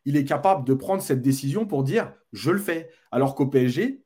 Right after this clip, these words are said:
aujourd'hui, il est pas capable. On, on l'a dit, on l'a dit ici plein de fois sur les actions avec Mbappé, où il cherche à forcer sur Mbappé, et cetera. Justement, s'il est, s'il était pas capable, s'il était incapable partout, je te dirais, c'est pas une question de caractère, c'est une question de jeu.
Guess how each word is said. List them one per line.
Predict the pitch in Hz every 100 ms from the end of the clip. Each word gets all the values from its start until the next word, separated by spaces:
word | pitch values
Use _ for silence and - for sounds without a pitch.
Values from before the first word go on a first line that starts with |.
| -
aujourd'hui, | 117 123 123 208 277
il | 117 117
est |
pas | 160 170
capable. | 139 190 190
On, | 113 123
on | 127
l'a | 123 123
dit, | 131 151
on | 117 120
l'a | 120
dit | 123 143
ici | 135 156
plein | 135 131
de |
fois | 131 170
sur | 165 117
les | 110
actions | 127 - 139
avec | 113 117
Mbappé, | 117 123 123 139 139 _ _
où | 117
il | 123
cherche | - 170 135 -
à | 127
forcer | 143 139 147
sur | 135 120 110
Mbappé, | 110 120 127
et | -
cetera. | 98 113 208 - _ _
Justement, | 113 135 190 254 - _ _
s'il | - 254 262
est, | 226 -
s'il | - 269
était | 208 196
pas | 196 185
capable, | 175 160 180 131 101
s'il | - 233
était | 196 165 - -
incapable | 170 170 170 196 123 - _ -
partout, | 165 - 143 139 _ _ _ _ _ _ _ _
je | -
te | 135
dirais, | 123 143 226 277 -
c'est | 120
pas | 123
une | 123
question | 139 127
de |
caractère, | 131 143 196
c'est | 139
une |
question | 135 135 139
de | 131
jeu. | 139 135